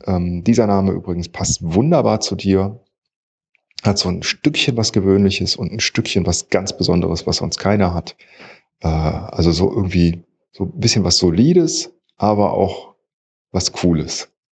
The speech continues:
<laughs> Lieber Floristan, ich wünsche dir ein wunderschönes Wochenende und wer weiß, vielleicht habe ich am Montag ja eine neue Nachricht.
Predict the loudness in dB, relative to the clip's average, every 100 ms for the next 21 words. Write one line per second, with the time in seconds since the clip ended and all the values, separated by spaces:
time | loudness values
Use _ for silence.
0 | _ _ -2 -2 -2 -8 -4 -2 -4 -4
1 | -6 -8 _ _ _ -14 -10 -10 -10 2
2 | 4 4 2 2 4 4 2 2 2 0
3 | -4 -14 _ _ _ _ _ -2 0 0
4 | 2 0 0 0 0 -4 0 0 2 2
5 | 0 0 -2 -2 -4 -2 0 -2 -2 -6
6 | -8 -2 2 4 2 0 -10 -2 -2 0
7 | -4 -2 -2 -2 -2 0 0 0 2 2
8 | 2 0 -2 -6 -6